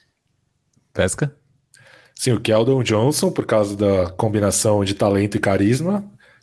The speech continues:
Speaker 2: Mas se puder, se eu puder fazer isso, eu também colocaria o Greg Popovich como vocalista.
Speaker 1: <laughs> Justo. Eu coloquei o DeJounte Murray porque ele é o líder do time e geralmente os vocalistas são ali os mais conhecidos.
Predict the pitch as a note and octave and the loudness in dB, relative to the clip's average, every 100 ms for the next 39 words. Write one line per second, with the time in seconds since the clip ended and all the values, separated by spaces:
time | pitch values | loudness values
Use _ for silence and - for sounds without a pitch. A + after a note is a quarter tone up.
0 | - G#2 C#3 - - B2 A2+ C#3 - D3+ | -4 0 0 -2 -6 -2 2 0 0 -2
1 | D3+ B2 A#2 D3 C3+ A#2+ A2+ C3+ - D3+ | -2 -2 -2 -2 -2 0 0 0 -2 -4
2 | D#3 D3+ D3 C#3+ C#3+ B2+ C3 C3 - D#3+ | -2 0 0 0 0 0 0 -4 -4 -2
3 | A2 A2+ - G#2 G2+ G2 G#2 G2+ F#2 - | -2 -4 -4 -4 -6 -4 -2 -2 -6 -8
4 | A2 - A#2+ E4+ D3 - C3+ G#3+ C4+ D4+ | -6 -4 0 0 0 0 -2 -2 -2 -2
5 | C4+ D3 - F#3+ F#3 - E3+ F#3 - - | -2 -6 -6 -4 -2 -4 -4 -4 -2 -2
6 | - - - F3 G#2 F#2+ G2 - C4 B3 | -2 -4 -12 -4 -2 2 0 0 -2 -4
7 | E3+ A2 C#3+ C#3 D3+ D3 C3+ B2+ C3 C3+ | -2 0 2 2 2 2 2 2 2 0
8 | C3 A2+ A2 A#2+ B2 A#2+ B2+ B2+ A#2 A2+ | 0 2 4 2 0 0 2 2 2 2
9 | A2 A#2+ A2+ A2+ G2 G#2+ A2 G#2+ G#2+ G#2+ | 2 0 0 0 0 0 0 0 0 0
10 | G#2 - G#2 G2+ A2 A#2 G#2 G#2 G#2 G2+ | 0 0 0 0 0 0 2 2 0 0
11 | - A2 G#2+ F#2+ F2 F#2 | 0 -2 0 -2 -4 -6